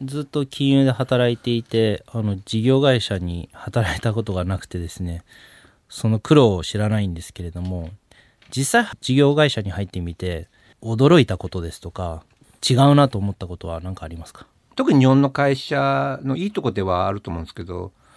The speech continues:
Speaker 2: 真面目ですよね。
Speaker 1: はい。
Speaker 2: で、
Speaker 1: <laughs>
Speaker 2: あの、じゃあものづくりの会社が多かったので、
Speaker 1: はい。
Speaker 2: まあ、そこに対しては実直だと。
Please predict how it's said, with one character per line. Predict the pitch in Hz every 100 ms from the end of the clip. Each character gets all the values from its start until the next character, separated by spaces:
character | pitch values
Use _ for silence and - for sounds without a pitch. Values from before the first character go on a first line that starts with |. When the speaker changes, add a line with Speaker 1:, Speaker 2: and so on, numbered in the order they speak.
| _ _ _ _ _ _
Speaker 2:
真 | 196 151 143
面 |
目 | 180
で | 214
す | - -
よ |
ね。 | 98 104 131 _
Speaker 1:
は | - - 104
い。 | 92 - -
Speaker 2:
で、 | 143 147 143 143 139 135 135 139 - 131
Speaker 1:
<laughs> | - 120 - 78 -
Speaker 2:
あ | 131
の、 | 127 123 123 120 120 120 _ _ -
じ |
ゃ |
あ | 139
も | 156
の | 175
づ |
く | 214
り |
の | 180
会 | 113
社 | 101
が | 98
多 | 135
か | 113
っ |
た | -
の | 78 76
で、 | 104 92
Speaker 1:
は | 113
い。 |
Speaker 2:
ま | 117
あ、 |
そ | 120 135
こ | 160
に | 165
対 | 175 170
し |
て | -
は | 92
実 | 87 - -
直 | -
だ | 90 92
と。 | - 76